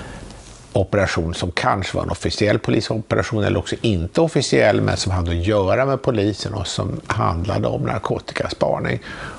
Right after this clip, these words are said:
och som man, och som inte hade att göra med Palmemordet. Alltså, det var ju en ganska distinkt beskrivning av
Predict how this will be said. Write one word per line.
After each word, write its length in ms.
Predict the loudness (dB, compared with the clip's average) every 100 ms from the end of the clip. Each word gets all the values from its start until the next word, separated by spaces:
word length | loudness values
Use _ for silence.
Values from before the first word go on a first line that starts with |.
| -2
och 160 | 0 2
som 280 | 0 2
man, 260 | 2 0 -2 -8 -2
och 120 | 2
som 160 | 2 2
inte 260 | 0 0 0
hade 240 | 2 2
att 60 | 2
göra 360 | 2 2 0
med 160 | 0 0
Palmemordet. 720 | 0 0 -2 -2 -2 -4 -2
Alltså, 260 | -4 -2 0
det 140 | 2
var 180 | 4 2
ju 60 | 0
en 120 | 0
ganska 380 | 0 -2 -2 0
distinkt 1000 | 0 -2 2 4 4 0 -6 -6 -6 -6 -12 -16 -18 -18 -18 -16 0
beskrivning 640 | 0 4 4 6 4 2
av 280 | 2 2